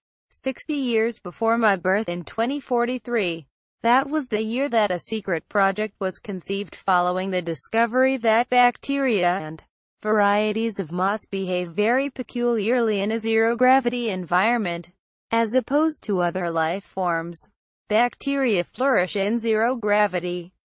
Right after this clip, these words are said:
their colonies growing frighteningly rapidly and the individuals adapting and evolving to become increasingly lethal in record short spans of time. The normally flat,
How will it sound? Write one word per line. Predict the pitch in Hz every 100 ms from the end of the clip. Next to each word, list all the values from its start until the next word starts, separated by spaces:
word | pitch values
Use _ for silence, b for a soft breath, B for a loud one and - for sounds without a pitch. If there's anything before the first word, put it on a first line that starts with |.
| _
their | 214 233 233
colonies | - 269 269 269 277 277
growing | - 214 208 208 208
frighteningly | - 226 233 247 254 247 196
rapidly | 170 175 202 262 202 185 180 175
and | 180 180
the | 196 185
individuals | 170 160 151 208 208 247 247 254
adapting | 220 185 202 254 - 185 196
and | 214
evolving | 202 165 190 208 220 208 214
to | 208
become | 175 208 254 247 165 156 _ _ _ -
increasingly | 262 - 311 285 220 190 180
lethal | 185 233 269 269
in | 214 190
record | 175 254 269 220
short | - 208 214 240
spans | - - 233 240 247 240
of | 214
time. | 247 214 175 165 160 _ _ _ -
The | 208
normally | 208 247 277 285 285
flat, | 269 240 202 170 -